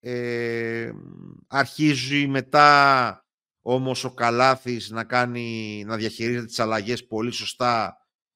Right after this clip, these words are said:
και να βρίσκει τον Ντέιβις συνεχώς με mismatch. Ε, αρχίζουμε και χάνουμε αρκετά επιθετικά reba-, αμυντικά rebound, ε, στη συγκεκριμένη περίοδο με τη μα-, με την, ε, Φενέρ να καταλήγει να παίρνει έντεκα τελικά.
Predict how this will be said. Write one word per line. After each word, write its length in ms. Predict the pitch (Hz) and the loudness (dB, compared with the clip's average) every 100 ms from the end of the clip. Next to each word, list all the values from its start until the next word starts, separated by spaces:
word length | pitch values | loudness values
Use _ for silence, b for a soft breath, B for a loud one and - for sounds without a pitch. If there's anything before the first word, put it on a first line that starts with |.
| _ _ _ | _ _ _
και 120 | 123 | -4
να 180 | 117 113 | 0 0
βρίσκει 340 | 117 127 - | 0 -4 -6
τον 200 | 113 110 | -8 -6
Ντέιβις 600 | 101 127 123 113 - - - | 0 2 2 0 -8 -10 -10
συνεχώς 560 | - 110 107 120 127 | -10 -10 -8 -6 -6
με 400 | 117 104 101 95 95 | -8 -10 -8 -10 -10
mismatch. 640 | 98 135 170 208 - - _ _ _ _ _ _ _ - _ _ _ _ | -10 0 0 0 -4 -12 _ _ _ _ _ _ _ -20 _ _ _ _
Ε, 880 | - 160 156 156 156 156 151 151 147 143 _ _ _ _ _ | -10 -4 -2 -2 -2 0 0 0 -2 -6 _ _ _ _ _
αρχίζουμε 420 | 147 147 170 165 | -10 -8 -8 -10
και 100 | 151 | -10
χάνουμε 360 | 139 165 170 160 | -4 -2 0 0
αρκετά 360 | 135 135 165 | -2 -2 2
επιθετικά 480 | 170 139 - - 123 | 2 2 -16 -6 -4
reba-, 360 | 110 101 113 117 | -4 -4 -4 -4
αμυντικά 460 | - 120 113 101 127 | -2 -4 -4 0 0
rebound, 560 | 120 104 120 120 113 107 _ _ _ _ _ _ _ _ | 0 0 4 4 2 -4 _ _ _ _ _ _ _ _
ε, 200 | - 101 | -12 -10
στη 160 | - | -10
συγκεκριμένη 320 | - 107 117 110 | -10 -8 -6 -4
περίοδο 280 | 113 117 113 | -2 -4 -6
με 340 | 107 104 104 113 | -12 -12 -12 -10
τη 60 | |
μα-, 220 | 104 113 | -6 -6
με 160 | 110 110 | -6 -10
την, 260 | 98 107 107 | -8 -10 -8
ε, 420 | 104 104 104 101 | -6 -6 -6 -8
Φενέρ 320 | - 110 120 | -8 -6 -4
να 80 | 117 | -4
καταλήγει 380 | 113 110 113 113 | -4 -2 -2 -2
να 140 | 110 | -4
παίρνει 280 | 117 110 110 | -4 -4 -2
έντεκα 300 | 113 107 90 | -2 -2 -6
τελικά. 600 | 90 87 92 113 170 | -8 -10 -4 -2 -2